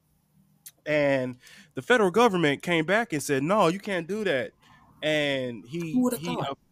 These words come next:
Speaker 1: right. But he appealed it. He appealed it. And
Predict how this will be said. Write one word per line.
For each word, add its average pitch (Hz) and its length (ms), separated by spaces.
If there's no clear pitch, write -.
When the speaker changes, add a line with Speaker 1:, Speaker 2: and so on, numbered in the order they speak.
Speaker 1:
right. 120 360
But 160 100
he 196 120
appealed 247 440
it. 131 200
He 147 140
appealed 214 440
it. 135 200
And 143 480